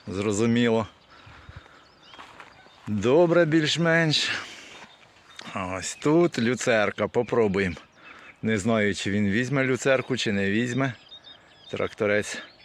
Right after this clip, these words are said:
н-, не масивний. Думаю, може, буде гребтися.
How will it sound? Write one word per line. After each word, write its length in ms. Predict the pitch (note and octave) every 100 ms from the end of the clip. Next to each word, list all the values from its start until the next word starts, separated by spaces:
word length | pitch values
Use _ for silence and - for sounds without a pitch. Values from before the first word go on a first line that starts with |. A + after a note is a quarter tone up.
| - - - - - - - - - -
н-, 840 | G#2 A2 A2+ A#2+ A#2+ B2 E2+ B2+
не 140 | A#2+ A#2+
масивний. 840 | A#2+ A#2 - D#3+ D3+ C3+ A2+ - - - - - -
Думаю, 440 | A2 G#2+ A2+ A#2
може, 280 | A#2 A#2 G#2+
буде 280 | G#2+ A2+ A#2
гребтися. 680 | G2+ A2+ - C#3+ B2 - G2